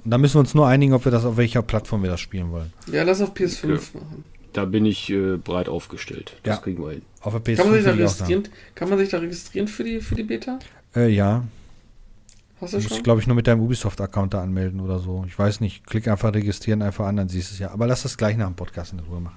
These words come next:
Speaker 2: Das machen wir gleich, genau.
Speaker 1: Ja, Mensch, guck mal, Division hat's auch wieder in den Podcast geschafft. Wir haben nicht schlecht über Division zwei geredet. Ist das nicht toll?
Speaker 3: Wahnsinn, oder?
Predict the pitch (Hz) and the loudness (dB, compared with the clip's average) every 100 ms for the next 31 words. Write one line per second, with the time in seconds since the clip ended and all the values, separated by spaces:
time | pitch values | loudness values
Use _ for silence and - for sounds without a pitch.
0 | - 156 - 87 - - - 156 - - | -8 -8 -8 -8 -10 -12 -14 -14 -12 -12
1 | - - - - - - - - 117 98 | -14 -18 -20 -20 -20 -20 -18 -2 0 0
2 | 87 - 143 143 - - 151 127 101 113 | -2 -4 0 0 0 -4 0 2 2 2
3 | 143 135 120 - 139 139 107 98 95 117 | 2 2 -2 -2 -2 2 4 2 0 -2
4 | - 104 - 101 107 101 98 104 170 - | -2 -4 -4 -2 0 2 2 4 2 4
5 | 165 147 151 135 131 127 120 117 - 117 | 4 4 2 0 0 -2 -4 -6 -6 -4
6 | 113 95 90 87 85 82 113 123 113 92 | -4 -4 -4 -6 -10 -12 -8 -4 -4 -2
7 | 120 160 - - - - - - - - | -2 -2 -10 -20 -20 -12 -6 -6 -8 -14
8 | - - - - 113 120 107 101 151 190 | -18 -20 -16 -2 2 4 4 4 2 0